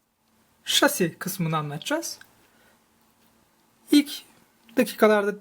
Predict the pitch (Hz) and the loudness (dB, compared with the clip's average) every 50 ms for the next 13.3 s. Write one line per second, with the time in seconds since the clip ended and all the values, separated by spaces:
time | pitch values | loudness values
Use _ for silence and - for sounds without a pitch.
0 | - _ - 254 226 226 220 - - 214 190 170 147 160 160 233 285 294 - _ | -12 _ -6 -4 -2 -2 -4 -4 -2 0 0 0 -2 -2 -4 -4 -4 -6 -8 _
1 | _ _ _ _ _ _ _ _ - - 254 208 233 214 196 220 262 262 254 254 | _ _ _ _ _ _ _ _ 0 0 2 4 4 2 4 4 2 2 2 0
2 | - 180 - - 175 160 156 156 156 180 190 180 165 180 226 269 - _ _ _ | -4 -8 -6 -4 -4 -4 -4 -4 -2 -2 -2 -2 -2 -2 -6 -8 -12 _ _ _
3 | _ _ _ _ _ _ _ _ _ _ _ _ - 214 220 233 226 233 233 247 | _ _ _ _ _ _ _ _ _ _ _ _ 2 4 6 6 4 2 0 0
4 | 254 240 214 196 196 190 - - - - - 160 151 156 208 294 311 - _ _ | 0 -2 -2 -4 -8 -10 -6 -6 -6 -4 -4 -4 -4 -2 -2 -4 -4 -8 _ _
5 | _ _ _ _ _ _ _ _ _ _ _ _ _ _ - 277 233 - 220 196 | _ _ _ _ _ _ _ _ _ _ _ _ _ _ 0 2 2 4 4 4
6 | 180 165 160 156 156 175 240 - - - - _ _ _ - - - 247 226 208 | 4 4 2 -2 -4 -6 -8 -10 -12 -16 -16 _ _ _ -4 0 2 2 4 4
7 | 185 165 151 185 254 - - _ _ _ _ _ _ _ _ _ _ _ _ _ | 2 0 -2 -4 -8 -12 -18 _ _ _ _ _ _ _ _ _ _ _ _ _
8 | _ _ _ _ _ _ - 220 220 214 - 220 185 202 202 202 - 202 190 190 | _ _ _ _ _ _ 2 2 2 2 2 2 2 2 2 2 -2 -4 -4 -4
9 | 185 196 208 196 190 196 190 - 220 202 - 208 175 175 156 170 165 151 151 - | -2 -2 -2 -2 -2 -2 -2 -4 -4 -4 -4 -6 -6 -4 -2 -2 -2 -2 -4 -6
10 | - 160 156 160 - - 233 214 190 160 143 156 196 254 - - _ _ _ _ | -6 -6 -6 -6 -6 -2 0 0 0 0 -2 -2 -6 -6 -8 -16 _ _ _ _
11 | _ _ _ _ _ _ _ _ - 240 220 - 247 226 214 202 190 190 170 160 | _ _ _ _ _ _ _ _ 2 2 4 4 4 2 2 0 -2 -4 -6 -6
12 | 156 151 151 151 160 180 220 - - - 220 220 220 196 220 202 214 185 165 151 | -6 -6 -8 -8 -8 -8 -10 -12 -8 0 2 2 2 2 0 -2 0 0 -2 -2
13 | 135 165 175 240 294 294 | -2 -2 -2 -2 -4 -6